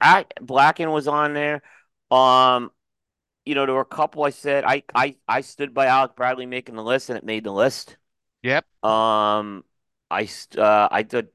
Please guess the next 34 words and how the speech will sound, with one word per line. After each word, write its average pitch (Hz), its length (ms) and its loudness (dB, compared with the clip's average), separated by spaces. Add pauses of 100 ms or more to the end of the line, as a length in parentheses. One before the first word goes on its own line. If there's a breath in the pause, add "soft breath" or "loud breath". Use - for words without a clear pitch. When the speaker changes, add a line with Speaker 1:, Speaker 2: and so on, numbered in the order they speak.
(160)
Speaker 1:
Osgoner 127 520 0
would 123 160 -4
make 120 260 -4
it. 120 100 -4
He 123 140 -10
was 113 220 -8
on 113 280 0
there. 117 240 -2
Speaker 2:
He 127 140 -6
made 131 360 -4
it, - 40 -2
yeah. 143 280 2
Speaker 1:
And 143 220 -6 (100)
there 156 140 4
was 151 120 0
this 147 140 -4
brand 190 360 0
that 226 100 2
was 165 120 -2
at 165 80 -4
number 160 240 -4
ten, 185 440 -4
and 127 100 -2
I 131 80 0
told 170 300 -2
everyone 147 360 -2
it - 40 -8
was 117 100 -12
gonna 135 120 -8
make 135 180 -4
the 123 100 -6
list, 151 440 -4 (720)
El 139 140 4
Popo. 120 580 0